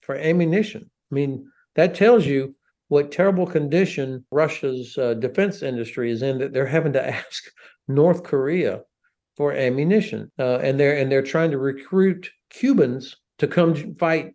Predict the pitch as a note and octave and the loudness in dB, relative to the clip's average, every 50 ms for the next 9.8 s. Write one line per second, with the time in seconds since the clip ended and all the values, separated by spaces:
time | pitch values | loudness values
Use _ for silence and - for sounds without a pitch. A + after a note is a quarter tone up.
0 | _ - D#3+ D#3 D#3+ F3 F3 G#3 B3+ B3+ E3 B2+ C#3 C#3 - E3 D#3+ D3+ D3 D#3+ | _ -6 -4 0 0 2 2 2 0 0 -2 -2 -4 0 2 2 2 2 2 2
1 | D#3 E3 E3 D3 D3 - - - F3 E3+ E3+ E3 E3 E3+ D#3 D#3+ F3+ G#3+ G#3 - | 2 2 0 0 -4 -6 -6 -6 -4 -4 -4 -4 -4 -4 -2 -2 0 0 0 -2
2 | E3+ D3 B2 A#2+ A#2 - C3+ B2 A#2+ A2 G#2+ A2 - _ _ - - - - - | -2 0 0 -2 -2 -2 -2 -2 -2 -4 -6 -12 -14 _ _ -20 -20 -20 -20 -20
3 | _ _ _ _ - C3 C3+ F3 G#3 G#3 F#3+ E3 C#3+ E3 E3 D#3 D3+ C3+ C3+ D#3 | _ _ _ _ -4 0 2 6 6 6 6 6 6 6 4 4 4 4 6 6
4 | E3 F#3+ G#3+ G3+ D#3+ C#3 C#3+ C3+ C3 C#3 - E3 D3 C#3 C3+ C3+ C#3 C#3 C3 B2+ | 8 8 6 6 4 2 2 2 2 0 -2 -4 -4 -4 -4 -4 -4 -2 -2 0
5 | B2+ B2 A#2 - - C3 B2+ C3+ D#3 G#3+ A3 - - - C3+ B2+ C3 B2 C3 C#3 | -2 -2 -4 -6 -8 -4 0 0 2 2 0 0 -2 -4 -4 -2 -2 0 0 2
6 | D3 D3+ C#3+ C#3+ - - _ _ - D#3 C#3+ C3 C3 B2+ - - F3 E3 D#3+ D3 | 0 0 0 -4 -8 -16 _ _ -10 -6 -4 -4 -6 -4 0 2 4 4 6 6
7 | D3+ E3 F3 E3+ C#3 C3 B2 B2 - - _ _ - D#3+ E3 D#3+ - - D3 C3+ | 6 6 6 4 2 0 -2 -6 -10 -18 _ _ -8 -8 -6 -4 0 0 0 0
8 | A#2+ - - - - - F#3+ G#3+ G#3+ D3+ B2+ A2+ - - - - C3 B2+ A#2 B2 | 0 -2 -8 -8 0 4 4 6 6 4 2 -2 -4 -8 -10 -8 -6 -4 0 2
9 | C#3+ D3+ D3 - D#3 C3 B2+ - - C3+ A#2+ A2+ - - - - | 2 2 2 0 -2 -4 -4 -2 0 0 0 -2 -4 -8 -14 -20